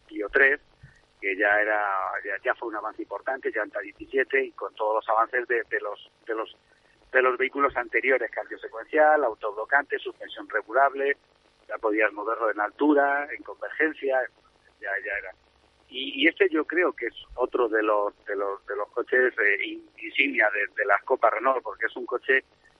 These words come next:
que transmite por su chasis y por su motor y por lo puntiagudo de su motor, son motores que tienes que llevarlos siempre muy altos de vueltas. Entonces, son muy, muy exigentes, pero te das cuenta que es un verdadero coche de, de competición. Y luego, por último, el último modelo, que lleva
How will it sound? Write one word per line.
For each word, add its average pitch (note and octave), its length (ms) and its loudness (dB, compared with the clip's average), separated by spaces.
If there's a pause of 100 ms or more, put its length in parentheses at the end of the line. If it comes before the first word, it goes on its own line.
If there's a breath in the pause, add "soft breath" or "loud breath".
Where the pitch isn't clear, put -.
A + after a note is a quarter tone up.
que A#2 120 -2
transmite B2 460 2
por A#2 180 0
su A2 120 -4
chasis D#3+ 300 0
y D3 40 0
por C3+ 180 0
su B2 120 -4
motor B2+ 440 0
y A#2 60 -10
por G#2+ 300 -8
lo G2+ 160 -4
puntiagudo A2+ 640 0
de A2 80 -2
su - 80 -20
motor, B2+ 320 -2 (400 soft breath)
son B2+ 140 -2
motores C3 340 2
que B2+ 100 2
tienes B2+ 220 0
que C3+ 100 2
llevarlos A#2+ 460 2
siempre D#3+ 340 0
muy G#2+ 160 -6
altos G2+ 400 -2
de G2 120 -8
vueltas. F#2+ 420 -2
Entonces, - 400 -4 (300)
son D3+ 280 2
muy, F3 200 8
muy D3+ 220 4
exigentes, A#2+ 600 2 (500)
pero A2+ 340 4
te A2+ 120 2
das A#2 160 4
cuenta B2+ 320 0
que A#2+ 80 0
es - 80 -12
un A#2 120 -14
verdadero G2+ 440 -6
coche G2+ 240 -8
de, F#2 320 -4 (160)
de - 80 0
competición. - 640 -8 (800 loud breath)
Y A#2 100 4
luego, D3 240 8
por - 160 2
último, E3+ 300 4
el - 80 -8
último A#2+ 300 -6
modelo, D3+ 220 -4
que A#2 120 -8
lleva G2+ 240 -2